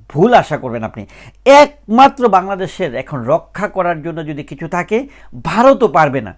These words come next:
ভারত কূটনীতিকভাবে আমেরিকাকে কনভিন্স করতে পারবে, কনভিন্স করলেই এটা পসিবল ডোনাল্ড ট্রাম্পের তত্ত্বাবধানে বাংলাদেশের একটা প্রেক্ষাপট চেঞ্জ হওয়ার। এছাড়া বাংলাদেশে কোনোদিনও সম্ভব না। এখন যদি ভারত কোনো হস্তক্ষেপ না করে,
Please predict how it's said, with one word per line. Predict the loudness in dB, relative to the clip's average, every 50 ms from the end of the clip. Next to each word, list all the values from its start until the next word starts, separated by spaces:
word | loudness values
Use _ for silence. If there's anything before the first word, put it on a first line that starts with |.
| -20 -20 -20 -20 -10 -6
ভারত | -2 0 0 2 2 0 0 -2
কূটনীতিকভাবে | -6 -8 -8 -8 -6 -8 -8 -6 -6 -6 -4 0 0 2 2 4 2 2 2 0
আমেরিকাকে | -2 -2 -4 -6 -4 -4 -4 -4 -4 -6 -8 _ -2 0 2 2 2 2 0 -4
কনভিন্স | -4 -4 -2 0 0 0 0 0 -2
করতে | -4 -6 -6 -4 -6
পারবে, | -6 -6 -6 -6 -6 -10 -12 -14 -18 -20 _ _ _ _ _ _ _ _ _ _ _
কনভিন্স | -4 -2 -2 -2 -2 -2 0 2 2 2 0 -2
করলেই | -2 2 4 6 6 6 6 6 6 6 4 2 -2 -8
এটা | -12 -10 -8 -8 -8
পসিবল | -8 -8 -10 -8 -6 -6 -4 -4 -4 -6 -6 -8
ডোনাল্ড | -10 -6 -4 -2 -4 -2
ট্রাম্পের | -4 -6 -8 -6 -8 -10 -10 -10
তত্ত্বাবধানে | -10 -10 -8 -8 -8 -8 -6 -6 -8 -6
বাংলাদেশের | -4 -4 -4 -4 -6 -8 -10 -12 -12 -10 -8 -8
একটা | -8 -6 -4 -6
প্রেক্ষাপট | -4 -4 -8 -12 -10 -10 -12 -12 -12 -14 -10 -6
চেঞ্জ | -4 -4 -2 -2 -4
হওয়ার। | -4 -4 -4 -6 -8 -12 -20 -20 -14 -4
এছাড়া | -2 0 0 0 0 0 4 4 4
বাংলাদেশে | 4 4 2 2 2 0 -2 -6 -4 -4 -4 -4
কোনোদিনও | -4 _ _ -2 2 2 4 4 2 2 0 -4
সম্ভব | -4 -6 -6 -6 -4 -4 -6
না। | -8 -10 -12 -16 -20 -8 -2
এখন | 0 0 2 2 0 -2 -2
যদি | -2 -4 -4 -4
ভারত | -4 -2 0 0 2 2 0 -2 -6
কোনো | -8 -8 -8
হস্তক্ষেপ | -6 -6 -6 -6 -6 -8 -10 -8 -10 -8 -6
না | -6 -6
করে, | -6 -6 -6 -6 -6 -8